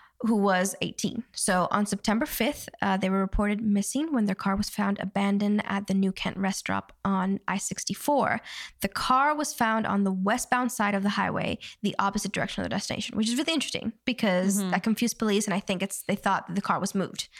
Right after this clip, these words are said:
Speaker 1: like, the two were
Speaker 2: Mm-hmm.
Speaker 1: removed, and I guess the killer moved the car to be pointing the opposite direction. Um, it is unclear whether Anna Marie and David pulled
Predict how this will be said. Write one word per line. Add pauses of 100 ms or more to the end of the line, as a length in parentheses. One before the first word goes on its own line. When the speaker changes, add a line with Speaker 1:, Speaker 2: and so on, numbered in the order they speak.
(140)
Speaker 1:
like,
the
two
were
Speaker 2:
Mm-hmm. (100)
Speaker 1:
removed, (280)
and
I
guess
the
killer
moved
the
car
to
be
pointing
the
opposite
direction. (440)
Um, (260)
it
is
unclear
whether
Anna
Marie
and
David
pulled